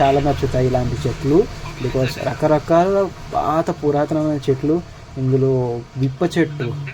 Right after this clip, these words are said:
ఎక్కువగా సారే కాసే అలాంటి చెట్లు, అది కూడా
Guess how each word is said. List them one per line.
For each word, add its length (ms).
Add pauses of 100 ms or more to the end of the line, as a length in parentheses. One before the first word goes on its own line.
(220)
ఎక్కువగా 360
సారే 280 (100)
కాసే 340
అలాంటి 380
చెట్లు, 300 (1400)
అది 200
కూడా 140